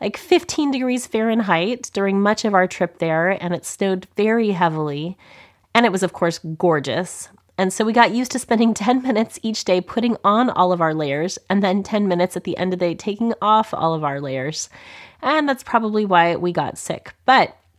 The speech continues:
the snow was so beautiful, and we all really felt like we had taken a fairy tale adventure into a winter wonderland. So cheers to all of you listeners out there who live in the snow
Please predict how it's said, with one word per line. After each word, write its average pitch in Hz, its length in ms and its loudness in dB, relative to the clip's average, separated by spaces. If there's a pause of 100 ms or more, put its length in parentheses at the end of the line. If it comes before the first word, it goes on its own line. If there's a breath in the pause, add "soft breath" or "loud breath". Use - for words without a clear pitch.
(520)
the 190 80 0
snow 254 460 2
was 196 240 0
so 247 440 2
beautiful, 180 800 -2 (400 soft breath)
and 185 320 2
we 202 120 2
all 196 180 8
really 196 220 2
felt 175 300 2
like 175 180 -2
we 170 100 0
had 165 160 -4
taken 165 420 -2
a 165 100 -2
fairy 180 360 0
tale 170 260 0
adventure 202 600 0
into 180 360 -2
a 190 80 2
winter 233 460 0
wonderland. 240 880 -2 (460 loud breath)
So 254 180 -4
cheers 330 400 0
to - 120 2
all 262 180 6
of 240 80 0
you 233 100 2
listeners 220 440 0
out 185 180 4
there 170 260 2
who 208 160 -4
live 208 300 0
in 285 100 -2
the 262 80 0
snow 165 380 0